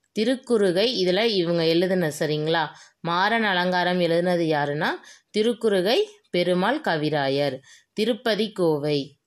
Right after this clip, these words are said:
திருவரங்கத்தமுதனார். இவை, இது வந்து வைணவர் இயற்றிய இலக்கண நூல்கள். So, இந்த மாறன் அலங்காரமும் திருப்பதி கோவையும் இலக்கண நூல்கள். திருப்பதி கோவை காட்டும் திவ்ய தேசங்கள்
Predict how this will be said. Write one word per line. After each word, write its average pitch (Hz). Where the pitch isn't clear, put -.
திருவரங்கத்தமுதனார். 185
இவை, 185
இது 185
வந்து 185
வைணவர் 214
இயற்றிய 180
இலக்கண 196
நூல்கள். 151
So, 196
இந்த 185
மாறன் 196
அலங்காரமும் 180
திருப்பதி 202
கோவையும் 180
இலக்கண 180
நூல்கள். 143
திருப்பதி 285
கோவை 214
காட்டும் 165
திவ்ய 202
தேசங்கள் 165